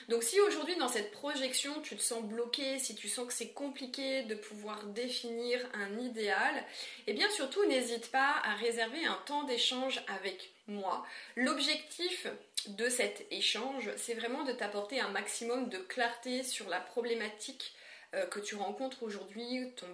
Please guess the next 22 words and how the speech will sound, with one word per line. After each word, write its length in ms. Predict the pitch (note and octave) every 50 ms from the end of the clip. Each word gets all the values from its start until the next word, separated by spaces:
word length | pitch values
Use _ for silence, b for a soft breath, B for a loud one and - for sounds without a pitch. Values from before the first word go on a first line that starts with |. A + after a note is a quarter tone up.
| F3+ G3
besoin, 580 | G#3 B3 B3+ C4 B3 A#3+ A#3+ A#3+ B3 B3+ B3+ B B B B B B B B _ -
et 440 | A#3+ A#3+ B3 B3 A#3+ A#3 - - - - -
de 320 | - G#3 G3+ G3 G3 G#3
pouvoir 560 | G3+ G#3 G#3 A#3+ A3+ B3 D#4+ F#4+ G4 F#4+ - -
t'apporter 500 | B3 A3 A3 A3+ A3 A3 - D4+ D4+ C#4+
un 100 | A#3 G3+
maximum 800 | G3 G3 G3+ - - - - A#3 A3+ A#3 A#3+ B3+ C4 C4 A#3
de 80 | G3+ F#3+
clarté, 420 | - - A#3 A3 A3 - - D#4+ F4 E4 - - A#3
notamment 400 | A#3+ A#3 - - B3 C4 D4 -
sur 140 | - A3+
les 280 | G#3 G3 G3 F#3+ F#3+ A3
actions 400 | A#3 A#3 A#3 - - C#4 C4+ A#3+
à 80 | F#3+ F3
poser 340 | - - G3 G3+ G#3+ C#4
pour 300 | D#4+ - - - A3+ G#3+ - - -
atteindre 640 | - G#3 G3+ G#3 - - D4+ D#4+ D#4 C4 A3 G3+ - - - _ -
ton 200 | - A3+ G#3+ G#3+
objectif. 600 | G3+ G3+ G3+ G#3 G3+ - - - E3 E3 - -
Très 220 | - - B3+ C4
certainement 460 | - B3+ A#3 A#3 A#3+ G#3+ A3 A#3 B3+
qu'aujourd'hui, 580 | A#3+ - A3 G#3 G3+ F#3+ F#3 F#3+ G3+ A3+ B3+